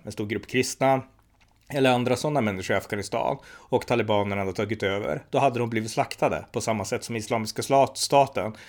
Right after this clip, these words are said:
slaktade otrogna där de tog över. För det är i talibanernas teologi och jag tror inte vi har fattat det i västen. Så att bjuda in de här, det är totalt vedervärdigt. Och Norge hade ju sina anledningar som vi kommer att komma in på, men det finns inget som rättfärdigar det här.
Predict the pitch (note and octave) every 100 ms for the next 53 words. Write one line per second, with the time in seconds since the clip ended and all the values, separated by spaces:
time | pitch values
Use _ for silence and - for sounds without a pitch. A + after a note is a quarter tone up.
0 | - - - A#2 - - G#2+ G#2+ G2+ A2
1 | G#2 G2 G2+ F2 A#2 B2 A2 G2+ F#2+ F#2+
2 | - C3 - - - - B2+ A#2+ A2 A2
3 | - - A2 G2 F#2 F#2 - A#2+ A2+ A#2+
4 | D3 D2+ - - G#2+ G2+ A#2+ A2 G#2+ G#2
5 | - - C#3 - F#2+ F2+ - - A2+ D3
6 | - - - - C3 - C#3+ D#3 D3+ D#3+
7 | C3+ C3 C3+ C3 C3+ C3 B2+ A#2+ - -
8 | C3+ C3 A#2+ A#2 - C3 B2 G#2 B2+ A#2
9 | E2 - - - A2 - - C3 B2+ B2
10 | A#2 A2 G#2+ A#2 A#2 A#2 B2 B2+ B2 -
11 | A#2+ A#2+ A2+ A2+ A#2+ B2+ A#2 B2+ C3 -
12 | - - A#2+ A2+ - A#2+ C3+ B2 A2 B2+
13 | C3 - A2+ C3+ E2 E2+ - -